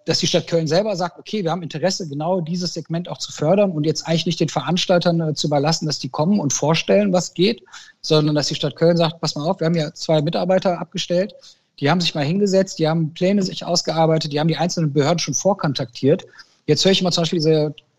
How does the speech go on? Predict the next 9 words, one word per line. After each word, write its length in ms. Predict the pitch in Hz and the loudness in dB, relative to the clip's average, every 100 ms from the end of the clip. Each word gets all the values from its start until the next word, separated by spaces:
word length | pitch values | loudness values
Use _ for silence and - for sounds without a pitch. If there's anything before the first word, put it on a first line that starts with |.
| - 143 143 | -18 -16 -10
ich 120 | - | -2
kenne 140 | - 196 | 2 4
ja 60 | |
diese 140 | 160 135 | 4 4
Baugenehmigungsverfahren, 840 | 143 143 143 143 - 131 131 127 | 2 2 -2 -4 -6 -8 -6 -4
die 80 | 147 | -2
sind 80 | 208 | -2
auch 140 | - | -2
kostenspielig. 720 | - 143 - - 135 165 - | -4 -4 -6 -6 -2 -2 -2